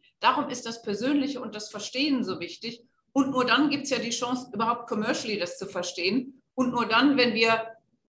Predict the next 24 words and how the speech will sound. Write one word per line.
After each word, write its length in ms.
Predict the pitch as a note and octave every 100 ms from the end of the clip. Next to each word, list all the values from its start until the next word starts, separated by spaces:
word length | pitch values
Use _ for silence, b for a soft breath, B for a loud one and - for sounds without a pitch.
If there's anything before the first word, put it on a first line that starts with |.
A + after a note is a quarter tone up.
| -
die, 220 | G#3 -
die 200 | G3+ G#3
Hoffnung 400 | B3 C#4 C#4+ A#3+
haben 220 | G3 G3
und 120 | G3 G3
mit 100 | G3+
der 120 | -
Einstellung 600 | B3 D4 - A3 G#3 G3
reingehen, 600 | F#3+ G3 G3+ G3 G3 b b _
wir 180 | A3 G#3+
wollen 260 | A3 D4
länger 320 | C4+ A3+ G3+ G3
zusammenarbeiten, 1080 | G3 F#3+ F3+ F3+ F3 F3 E3+ F3 A3 A#3 _ _ _ _ _
bringen 380 | G3+ A#3+ A#3 G3+
wir 180 | A#3+ D#4+
ja 220 | D4 -
auch 200 | G3 -
die, 360 | G#3 G3 - -
die 180 | G3 F#3+
Zeit 360 | - G3+ A#3+ -
auf 280 | B3 C4 -
und 160 | G#3
den 140 | G#3 G3
Input, 640 | A#3 B3+ - C#4 C4+